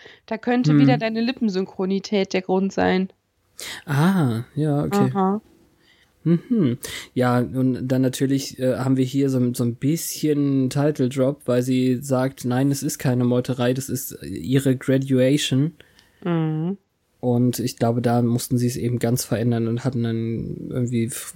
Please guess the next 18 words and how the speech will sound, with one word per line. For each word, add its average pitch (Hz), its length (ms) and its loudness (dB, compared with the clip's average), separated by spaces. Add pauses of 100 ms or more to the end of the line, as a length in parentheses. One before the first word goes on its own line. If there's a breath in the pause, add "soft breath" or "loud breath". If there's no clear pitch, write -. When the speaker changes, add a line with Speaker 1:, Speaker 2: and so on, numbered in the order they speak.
Speaker 2:
f-, - 440 -18 (340)
"Nein, 127 420 2
es 123 140 -2
hat 127 100 0
nichts 127 220 -2
mit 117 120 2
Meuterei 120 540 2
zu 135 140 -6
tun, 123 360 0
ich 120 200 -4
will 123 140 2
nur 123 120 4
meine 117 260 0
Freiheit" 117 560 -2
oder 113 200 -4
so 117 160 -4
was 123 160 -6
Ähnliches. 123 580 -6